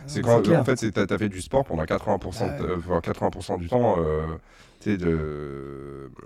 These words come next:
Speaker 1: depuis que t'es né. Donc forcément, si tu fais, si tu fais du sport quatre-vingts pour cent du temps, bah, les, les dix ou quinze pour cent
Speaker 2: Ouais,
Speaker 1: ou
Speaker 2: ouais.
Speaker 1: vingt pour cent où tu, t'as pas fait, bon, ça se lisse.
Speaker 2: Ouais, ouais.
Speaker 1: Et puis à un moment donné, c'est comme disait hier, euh, avant-hier, euh,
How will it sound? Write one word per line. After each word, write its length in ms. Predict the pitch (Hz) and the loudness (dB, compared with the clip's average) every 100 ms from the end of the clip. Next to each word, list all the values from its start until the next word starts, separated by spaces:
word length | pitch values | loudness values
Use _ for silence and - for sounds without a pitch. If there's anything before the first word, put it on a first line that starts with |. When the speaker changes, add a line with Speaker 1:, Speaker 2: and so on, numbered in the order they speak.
| 64 55 60 82 85 85 | -18 -18 -16 -14 -10 -4
Speaker 1:
depuis 240 | 95 - | -4 -4
que 60 | - | -2
t'es 140 | 131 | 2
né. 140 | 139 | 4
Donc 160 | 98 85 | 2 -2
forcément, 380 | 87 - 117 120 | -6 -2 2 2
si 140 | - | 0
tu 140 | 80 82 | -8 -6
fais, 180 | 98 | -4
si 160 | 87 - | -4 -6
tu 60 | - | -6
fais 120 | 98 | -4
du 120 | 95 | -4
sport 220 | - 113 | -4 -4
quatre-vingts 320 | 92 82 85 | -2 -4 -4
pour 160 | 82 82 | -4 -6
cent 160 | 85 80 | -4 -4
du 140 | 78 | 2
temps, 180 | 135 147 - _ _ _ _ - | 2 2 -4 _ _ _ _ -10
bah, 220 | 120 117 - | -6 -4 0
les, 140 | 82 82 | 0 2
les 120 | 85 | 0
dix 200 | 98 - | -2 -4
ou 60 | 82 | -6
quinze 200 | 85 - | -6 -6
pour 160 | 82 | -6
cent 200 | - 101 | 0 0
Speaker 2:
Ouais, 80 | 92 | 4
Speaker 1:
ou 40 | |
Speaker 2:
ouais. 140 | 156 147 | 2 2
Speaker 1:
vingt 180 | 92 90 | 0 -2
pour 160 | 90 | -4
cent 180 | 90 104 | -2 0
où 60 | 87 | 0
tu, 300 | 87 78 73 | -4 -6 -6
t'as 120 | 85 | -6
pas 160 | - 71 | -4 -2
fait, 220 | 113 107 - - _ - | -2 -4 -6 -20 _ -8
bon, 200 | 85 71 | -6 -4
ça 160 | 87 | -6
se 100 | 85 127 | 0 2
lisse. 260 | 120 - _ - | 0 -2 _ -4
Speaker 2:
Ouais, 80 | 147 | -2
ouais. 240 | 147 131 - - _ _ _ - - | -2 -6 -10 -20 _ _ _ -20 -16
Speaker 1:
Et 40 | - | -4
puis 100 | 82 | 0
à 20 | |
un 40 | |
moment 200 | 85 85 | 2 4
donné, 280 | 82 92 101 | 2 2 2
c'est 140 | 98 | 0
comme 140 | 80 78 | -6 -6
disait 240 | 73 80 | -4 -2
hier, 240 | 80 90 82 | 0 0 0
euh, 540 | 73 71 69 69 69 - - | 0 -2 -4 -6 -6 -6 -4
avant-hier, 480 | 73 76 - 90 82 | -4 -4 -2 -2 0
euh, 240 | 69 69 | -2 -4